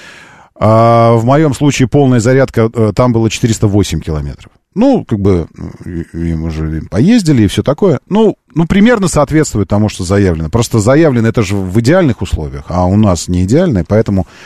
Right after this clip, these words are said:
Ну, четыреста восемь, отвечая на вопрос, какой запас хода у него. Четыреста восемь километров.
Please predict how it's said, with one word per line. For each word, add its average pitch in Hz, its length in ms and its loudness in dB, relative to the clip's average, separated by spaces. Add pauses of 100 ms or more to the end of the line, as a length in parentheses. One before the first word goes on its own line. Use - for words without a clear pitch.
(140)
Ну, 147 100 -2
четыреста 233 400 0
восемь, 139 480 0
отвечая 117 300 -2
на 123 80 2
вопрос, 131 260 0
какой 127 260 0
запас 104 300 0
хода - 260 -12
у 123 200 -12
него. 110 220 -16
Четыреста 170 380 -2
восемь 113 280 -2
километров. 82 460 -6